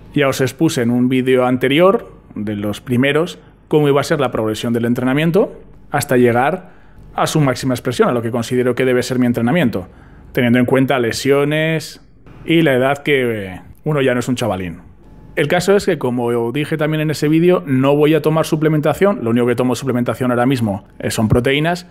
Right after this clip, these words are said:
No voy a tomar nada de suplementación hasta que no me haya definido, hasta que no me encuentre en forma, que será también cuando empiece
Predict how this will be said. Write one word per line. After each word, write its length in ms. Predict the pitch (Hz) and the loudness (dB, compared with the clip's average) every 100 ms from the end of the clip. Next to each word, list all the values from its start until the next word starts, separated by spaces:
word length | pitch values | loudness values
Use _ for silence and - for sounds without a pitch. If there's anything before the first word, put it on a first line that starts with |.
| _ _ - | _ _ -8
No 120 | 135 | 0
voy 100 | 165 | 2
a 40 | 156 | 2
tomar 280 | 156 135 123 | 0 -2 -4
nada 380 | 131 143 156 | -2 0 2
de 80 | 156 | 2
suplementación 880 | 151 160 160 156 156 151 165 185 - - | 0 -2 0 0 -2 -2 -2 -4 -8 -6
hasta 400 | 147 139 - 127 | -4 -4 -6 -4
que 140 | 127 | -2
no 180 | 120 127 | 0 0
me 140 | 131 131 | 0 0
haya 380 | 131 127 123 | 0 2 0
definido, 380 | 123 117 190 240 | 0 0 0 0
hasta 160 | 113 113 | 0 -2
que 60 | |
no 80 | 117 | 0
me 80 | 123 | 0
encuentre 540 | 123 131 123 120 120 | 0 0 0 2 2
en 100 | 120 | 2
forma, 320 | 120 180 117 104 | 0 0 -2 -6
que 80 | |
será 260 | 113 117 123 | -8 -6 -4
también 360 | 127 135 156 156 | -2 -2 -2 -2
cuando 240 | 143 120 | -2 -2
empiece 640 | 117 113 135 135 151 156 | -4 -2 -2 2 2 0